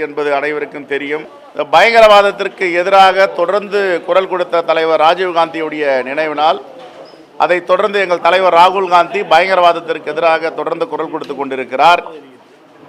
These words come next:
இப்பொழுது கூட சிந்தூரி ஆபரேஷனை பற்றி பல கேள்விகளை வைத்திருக்கிறார். அதற்கு இன்னும் மோடி அரசிடம் பதில் இல்லை. எத்தனை விமானங்கள் வீழ்த்தப்பட்டிருக்கின்றன, இந்த தீவிரவாதம் எங்கு ஆரம்பித்திருக்கிறது, இதற்கு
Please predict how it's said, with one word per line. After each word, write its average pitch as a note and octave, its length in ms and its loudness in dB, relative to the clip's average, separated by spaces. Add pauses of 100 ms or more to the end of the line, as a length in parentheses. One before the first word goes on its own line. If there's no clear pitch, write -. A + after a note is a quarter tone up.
(260)
இப்பொழுது F3+ 320 0 (100)
கூட F#3 120 0 (200)
சிந்தூரி F#3+ 480 -2 (1400)
ஆபரேஷனை F#3 540 -2 (120)
பற்றி E3+ 220 -4 (120)
பல D#3 160 0 (120)
கேள்விகளை G3 520 2 (220)
வைத்திருக்கிறார். D3+ 680 -2
அதற்கு D3 320 -8
இன்னும் D#3+ 260 -4 (460)
மோடி E3+ 320 -2
அரசிடம் D3 460 -6
பதில் D#3 300 -2
இல்லை. B2 200 -4 (880)
எத்தனை E3+ 340 -2 (120)
விமானங்கள் D#3+ 480 0
வீழ்த்தப்பட்டிருக்கின்றன, C#3 1040 -6
இந்த D3+ 220 -10
தீவிரவாதம் D3 640 0
எங்கு D#3 160 -6 (120)
ஆரம்பித்திருக்கிறது, C3+ 880 -6
இதற்கு C#3 260 -10